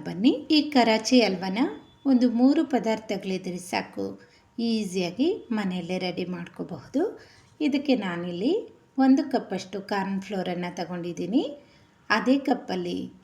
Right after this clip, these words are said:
ಎರಡು ಕಪ್ಪಷ್ಟು ನೀರನ್ನು ಹಾಕ್ಕೋಬೇಕು. ನೀರನ್ನು ಹಾಕ್ಕೊಂಡ ನಂತರ ಇದನ್ನು ಗಂಟು ಇಲ್ದಿರ ಇರೋ ಹಾಗೆ ಚೆನ್ನಾಗಿ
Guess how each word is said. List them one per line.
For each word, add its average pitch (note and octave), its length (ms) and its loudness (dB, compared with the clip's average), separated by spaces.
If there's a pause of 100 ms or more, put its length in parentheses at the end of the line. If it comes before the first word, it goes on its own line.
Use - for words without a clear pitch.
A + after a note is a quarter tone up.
(340)
ಎರಡು G#3+ 240 -4 (120)
ಕಪ್ಪಷ್ಟು E3 480 -4 (580)
ನೀರನ್ನು F#3 480 4 (100)
ಹಾಕ್ಕೋಬೇಕು. F3 680 -4 (920)
ನೀರನ್ನು D4+ 500 4
ಹಾಕ್ಕೊಂಡ G3+ 460 -4
ನಂತರ F3 280 -4 (720)
ಇದನ್ನು F3+ 320 -2 (160)
ಗಂಟು C4+ 340 4 (100)
ಇಲ್ದಿರ G3+ 340 0 (120)
ಇರೋ F3+ 240 -4
ಹಾಗೆ F#3 260 0 (500)
ಚೆನ್ನಾಗಿ C#4+ 540 2